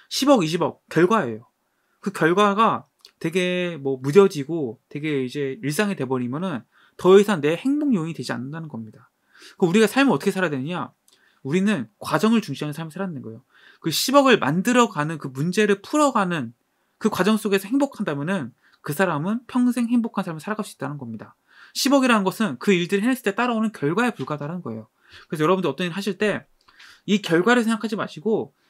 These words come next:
그 과정 속에서 내가 행복할 수 있는지, 그 과정이 내 삶을 두근거리게 하는지,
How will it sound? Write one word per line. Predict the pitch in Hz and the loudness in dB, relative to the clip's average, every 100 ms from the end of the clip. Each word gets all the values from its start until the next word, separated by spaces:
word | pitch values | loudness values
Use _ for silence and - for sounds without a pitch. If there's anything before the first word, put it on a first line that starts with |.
| _ | _
그 | - 170 | -8 -4
과정 | - 160 247 | -2 0 0
속에서 | 240 226 196 | 0 -4 -2
내가 | 147 | -4
행복할 | 151 202 202 170 | -4 -6 -6 -10
수 | - | -10
있는지, | 123 117 - - _ _ | -10 -12 -14 -20 _ _
그 | - 196 | -4 -4
과정이 | - 147 196 160 | 0 0 0 0
내 | 127 | -2
삶을 | 143 190 190 196 | -2 -4 -4 -6
두근거리게 | 143 175 190 170 156 | -4 -2 0 -2 -4
하는지, | 170 226 190 123 | -2 0 -2 -6